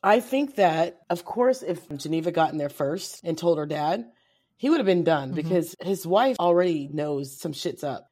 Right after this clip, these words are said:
Speaker 2: Mm-hmm.
Speaker 1: And one of their kids are gone because of potentially Jamie shooting them during Preston Pans. Then you soil one of his daughters so she can't get married. She claims that you raped him. That alone is gonna seal Jamie's fate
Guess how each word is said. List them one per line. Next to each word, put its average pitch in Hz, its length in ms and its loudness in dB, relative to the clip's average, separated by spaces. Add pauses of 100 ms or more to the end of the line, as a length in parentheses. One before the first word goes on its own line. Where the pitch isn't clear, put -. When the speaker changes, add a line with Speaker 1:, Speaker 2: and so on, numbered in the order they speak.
(140)
Speaker 2:
Mm-hmm. 165 100 -4
Speaker 1:
And 175 280 2
one 170 200 0
of 175 100 2
their 147 100 -6
kids 175 320 -4
are 147 60 -4
gone 139 260 -4
because 143 560 -8
of 151 260 -6
potentially 170 540 -2
Jamie 151 340 -4
shooting 147 360 -4
them 139 140 -4
during 139 220 -4
Preston 170 320 -2
Pans. 139 480 -10
Then 208 540 4
you 180 440 -2
soil 214 400 4
one 196 160 6
of 175 120 2
his 156 120 -2
daughters 156 560 4
so - 140 -6
she 190 220 -4
can't 175 260 -2
get 156 140 -6
married. 147 360 -4
She 143 120 -8
claims 156 240 -4
that 139 160 -8
you 139 100 -6
raped 170 300 0
him. 135 180 -8 (440)
That 190 340 6
alone 175 680 4
is 139 240 -4
gonna 151 240 0
seal 151 320 -4
Jamie's 135 380 -8
fate 135 280 -8